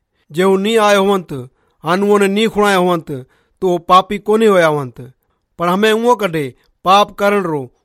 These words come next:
को भी बहानो कोनी। जको मैं खो नफरत करे है, तो मारे पिता खो भी नफरत करे है।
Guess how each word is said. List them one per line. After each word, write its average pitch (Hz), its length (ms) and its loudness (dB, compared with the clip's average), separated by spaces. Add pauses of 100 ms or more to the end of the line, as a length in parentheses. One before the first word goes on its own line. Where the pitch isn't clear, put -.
(120)
को 214 180 2
भी 190 120 -6
बहानो 175 420 -2
कोनी। 139 500 -8 (260)
जको 165 260 -6
मैं 185 220 -2
खो 185 100 -4
नफरत 190 400 -6
करे 196 240 -2
है, 156 260 -6 (280)
तो 170 120 -6
मारे 170 300 0
पिता 196 340 -2
खो 196 180 -2
भी 151 280 -8 (340)
नफरत 185 380 -4
करे 180 240 -2
है। 123 320 -10